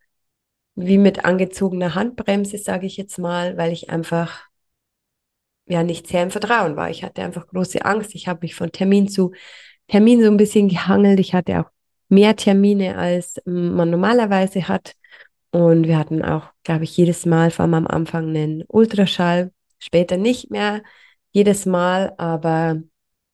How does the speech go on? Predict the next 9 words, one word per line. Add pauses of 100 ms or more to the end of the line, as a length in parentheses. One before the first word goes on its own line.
(320)
anfangs
eben
schon. (140)
Das
hab
ich
einfach
gebraucht. (920)
Und